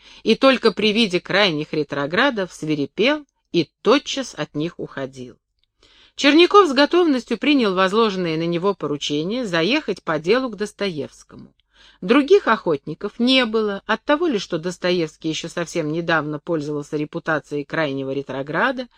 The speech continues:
или потому, что в его обществе люди себя чувствовали не совсем легко. Многие считали его сумасшедшим.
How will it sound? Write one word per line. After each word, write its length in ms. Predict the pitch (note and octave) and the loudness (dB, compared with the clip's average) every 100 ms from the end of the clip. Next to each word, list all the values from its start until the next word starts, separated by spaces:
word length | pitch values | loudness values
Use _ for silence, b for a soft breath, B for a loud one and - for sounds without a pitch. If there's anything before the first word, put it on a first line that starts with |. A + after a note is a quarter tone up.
| B B B | B B B
или 200 | D4+ F#4 | 6 6
потому, 400 | D#4+ D#4 C#4+ D#4 | 6 4 4 4
что 520 | - C4+ B3+ A3+ G3 | 2 2 4 4 2
в 40 | E3+ | 0
его 340 | G#3 G#3+ A3 | 0 2 2
обществе 720 | - D#4+ - F3+ - - D3 | 2 -2 -2 -8 -8 -8 -6
люди 240 | G#3+ B3+ | -4 -4
себя 320 | B3 G#3 G3 F#3+ | -6 -2 -2 -2
чувствовали 580 | B3+ A#3+ - A3 G#3 | -6 -10 -8 -6 -4
не 140 | F#3 D#3+ | -6 -8
совсем 420 | D3+ D3 E3+ F3 | -8 -8 -6 -6
легко. 560 | E3+ D#3+ _ B2 A#2+ - _ _ b b b A3 | -6 -12 _ -14 -14 -16 _ _ b b b 2
Многие 420 | C#4+ G4+ E4 C#4+ | 6 6 6 4
считали 460 | - B3 B3 B3 | 2 -2 -2 0
его 180 | G#3+ G#3+ | 0 -2
сумасшедшим. 880 | - G#3 D3+ - C3+ - - C3+ C3+ | -4 -6 -6 -6 -8 -8 -14 -16 -20